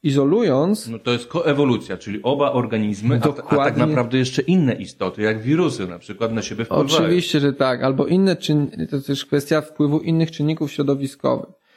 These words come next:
Speaker 1: Bo
Speaker 2: I
Speaker 1: proszę
Speaker 2: to było, i to wyszło w tych badaniach.
Speaker 1: I to wyszło w tych badaniach, bo ta sama populacja, y,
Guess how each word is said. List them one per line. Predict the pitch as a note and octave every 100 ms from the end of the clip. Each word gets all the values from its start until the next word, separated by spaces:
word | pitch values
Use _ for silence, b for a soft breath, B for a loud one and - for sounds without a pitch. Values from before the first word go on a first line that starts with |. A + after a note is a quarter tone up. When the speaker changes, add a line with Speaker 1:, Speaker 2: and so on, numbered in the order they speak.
| b b b -
Speaker 1:
Bo |
Speaker 2:
I | A2+
Speaker 1:
proszę | D#3+ A#2+
Speaker 2:
to |
było, | C3 C#3+
i | B2+
to | C3
wyszło | A#2 C3 C3
w | -
tych | G#2
badaniach. | A2+ B2 B2+
Speaker 1:
I |
to | C#3
wyszło | F3 A#3+ D#3+
w | D3+
tych | C#3
badaniach, | C#3 C3 C3+ C3 B2+
bo | B2+
ta | C3+
sama | - F3+ A#3+
populacja, | G3 D#3+ D#3 D3 B2 - C3 C3+ - _ _ _ _ -
y, | - - C#3+